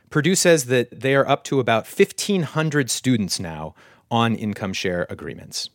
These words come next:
Next income share agreement question from three years ago, Jacob.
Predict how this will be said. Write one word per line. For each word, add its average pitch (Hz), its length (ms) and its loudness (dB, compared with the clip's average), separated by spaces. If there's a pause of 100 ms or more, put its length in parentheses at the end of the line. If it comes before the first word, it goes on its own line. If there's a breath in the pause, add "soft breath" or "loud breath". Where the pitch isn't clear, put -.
(500)
Next 151 320 0
income 156 240 0
share 143 200 2
agreement 175 280 2
question 240 540 6 (680 soft breath)
from 135 200 0
three 160 220 2
years 147 220 4
ago, 123 120 4
Jacob. - 320 -6